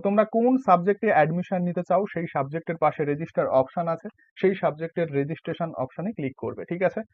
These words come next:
তো এখানে সব সাবজেক্ট রয়েছে, তোমরা দেখে নেবে। তো আমাদের যে স্টুডেন্টটি অ্যাডমিশন নেবে সে বাংলা সাবজেক্ট নিয়ে অ্যাডমিশন নিতে চায়, সেক্ষেত্রে আমরা এই যে বাংলা সাবজেক্টের পাশে রেজিস্টার অপশন আছে এই অপশনে আমরা ক্লিক করছি, ঠিক আছে? ক্লিক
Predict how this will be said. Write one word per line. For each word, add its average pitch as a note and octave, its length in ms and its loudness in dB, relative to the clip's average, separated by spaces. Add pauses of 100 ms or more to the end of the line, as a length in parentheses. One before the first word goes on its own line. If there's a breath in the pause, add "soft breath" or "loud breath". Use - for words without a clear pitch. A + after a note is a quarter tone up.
(360 soft breath)
তো - 140 -6
এখানে F3+ 200 2 (240)
সব F#3+ 120 4 (100)
সাবজেক্ট D#3+ 300 0 (100)
রয়েছে, D#3 220 0 (100)
তোমরা C#3 240 0
দেখে C3+ 220 -2
নেবে। F3+ 140 -4 (800 soft breath)
তো D#3+ 60 0 (240)
আমাদের G3 280 2 (120)
যে F#3+ 80 6 (100)
স্টুডেন্টটি F#3+ 400 2 (100)
অ্যাডমিশন D3+ 460 -2 (100)
নেবে C3 160 -6 (260)
সে F#3+ 120 -6 (180)
বাংলা B2 260 -4 (100)
সাবজেক্ট C3 400 -8
নিয়ে A#2+ 180 -2
অ্যাডমিশন A#2+ 460 -4
নিতে A2+ 220 -6
চায়, A#2+ 140 -4 (120)
সেক্ষেত্রে C#3+ 380 -6 (180)
আমরা C3 200 -4
এই C3+ 100 -6
যে C#3 60 -4 (100)
বাংলা B2 320 0
সাবজেক্টের D3 460 -8
পাশে C#3 200 0 (500)
রেজিস্টার F#3 420 0 (140)
অপশন C#3+ 280 -6 (100)
আছে - 160 -10 (220)
এই A#2+ 160 -2
অপশনে A#2+ 280 -6
আমরা F#3+ 180 -4
ক্লিক A#2 240 -8
করছি, - 260 -8 (240)
ঠিক F3 180 0
আছে? F3+ 120 0 (1000)
ক্লিক G#3+ 200 -2